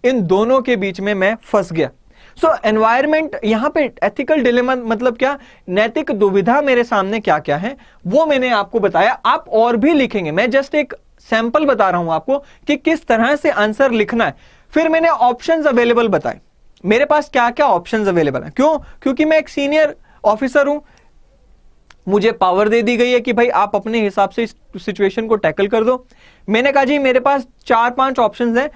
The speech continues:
मैं सारे लिखूंगा।" पहला ऑप्शन ये था कि फैक्ट्री को बंद कर दो परमानेंटली, that's it, काम खत्म। इस ऑप्शन के pros and cons बताइए।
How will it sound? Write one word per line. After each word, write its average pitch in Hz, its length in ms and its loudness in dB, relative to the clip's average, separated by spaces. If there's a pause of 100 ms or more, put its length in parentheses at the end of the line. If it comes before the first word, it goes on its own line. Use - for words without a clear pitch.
(160)
मैं 262 100 0
सारे 247 300 2
लिखूंगा।" 190 360 -2 (560)
पहला 240 220 4
ऑप्शन 302 380 0
ये 269 140 0
था 277 240 -2 (300)
कि 277 120 0
फैक्ट्री 254 440 0
को 302 140 4
बंद 233 280 0
कर 262 140 2
दो 269 100 2
परमानेंटली, 262 760 0 (220)
that's 220 300 -2
it, 160 80 -2 (260)
काम 233 240 2
खत्म। 175 280 -4 (1700)
इस 214 160 0
ऑप्शन 220 360 -2
के 233 100 0
pros 214 260 0
and 220 180 -4
cons 208 280 -4
बताइए। 208 480 0